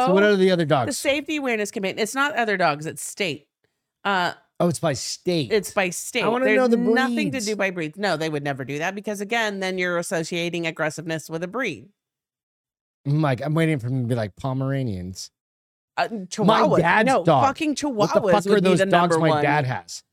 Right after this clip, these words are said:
Speaker 2: Chihuahuas would be the number one biter.
Speaker 1: Those little fuckers. Um,
Speaker 2: They're, uh, they're from the Sim-, they're
Speaker 1: rat
Speaker 2: from, um,
Speaker 1: terriers or some shit like that.
Speaker 2: they're from
Speaker 1: What is
Speaker 2: the
Speaker 1: the, what is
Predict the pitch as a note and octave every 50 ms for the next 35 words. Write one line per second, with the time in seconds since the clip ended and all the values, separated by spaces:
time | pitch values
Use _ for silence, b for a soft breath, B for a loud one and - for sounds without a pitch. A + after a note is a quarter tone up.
0 | _ _ _ _ _ C4 C4 A#3 A3 C#4 E4+ D#4 A#3 G3+ G3 F3 F#3 F3 E3 E3
1 | E3 E3 D#3+ D3+ D3+ D3 D3 D3+ C#3+ D3 C#3+ D3 C#3 D#3 E3 D#3 B2 C#3 D3+ D#3
2 | D3 C#3+ B2+ G#2 - _ _ D#3 C#3 - - D3 C#3+ C3+ - - - _ _ C#3
3 | C#3 C3 G3 G3+ G3+ F#3+ F#3+ F#3+ - G3 G3 F#3+ F#3 F3+ F3 F3 F3 E3+ G3+ G3+
4 | G3 - A#3+ A3+ A3+ G#3+ G3+ F#3 - - A#3+ A#3+ C4 B3+ A#2 A2 D#3 D3+ E3+ -
5 | A#3 A3+ A3+ A3 G#3+ G3+ G3 F#3+ F#3 F3+ F3 E3+ E3+ E3+ F3 F3 F3 F3 F3 F3+
6 | F#3 E3+ C3+ E3 D3+ - F#3 E3+ C#3+ - - - F3+ F#3 F3 E3+ E3+ D#3 - -
7 | E3 E3 E3 - _ _ _ _ _ _ F3 F#3+ G3+ - - A#3+ A3+ A3 A3 -
8 | G#3 A#3+ G#3+ G#3+ A#3+ A3 A3 A3 A3 A#3